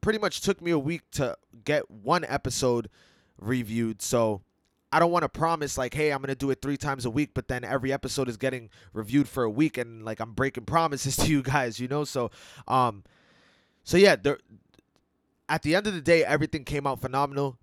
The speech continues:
The f-, the feedback I got from everybody was awesome. I can't, I did that, I did that trailer in, like, twenty-four hours. It didn't take me twenty-four hours to, like, like, straight to do it. Like, it didn't take me a full twenty-four hours, but, like, I took, like,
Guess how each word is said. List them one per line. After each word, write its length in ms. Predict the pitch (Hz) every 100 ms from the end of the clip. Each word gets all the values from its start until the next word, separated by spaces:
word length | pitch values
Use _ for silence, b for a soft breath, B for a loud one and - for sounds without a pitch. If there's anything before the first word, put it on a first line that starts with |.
| -
The 60 | 127
f-, 240 | - - _ 98
the 80 | 123
feedback 500 | - 196 160 170 156
I 80 |
got 220 | 147 151 139
from 160 | 123
everybody 480 | 131 147 143 143 139
was 180 | 117 104 -
awesome. 500 | 139 139 - 135 127 B B
I 80 | 139
can't, 280 | - 185 -
I 100 | 156
did 160 | 196 190
that, 180 | 170 -
I 120 | 151
did 200 | 185 165
that 220 | 160 147
trailer 440 | - 160 170 170
in, 240 | 160 123 127
like, 340 | 123 113 - - _ _ _
twenty-four 500 | - 165 160 156 143
hours. 360 | 120 139 120 131
It 40 |
didn't 180 | 196 190
take 200 | 196 185
me 140 | 175
twenty-four 440 | - 175 170 160 151
hours 400 | 139 151 151 -
to, 140 | 147
like, 300 | 123 107 -
like, 200 | 113 107
straight 480 | - - 135 147 -
to 120 | 127
do 220 | 110 131 127
it. 80 |
Like, 120 | 107 107
it 40 |
didn't 160 | 127 120
take 160 | 127
me 80 | 107
a 60 | 95
full 240 | - 127
twenty-four 400 | - 123 - 117
hours, 220 | 120 117
but, 120 | 117
like, 160 | 113 107
I 80 | 113
took, 200 | 147 -
like, 200 | 123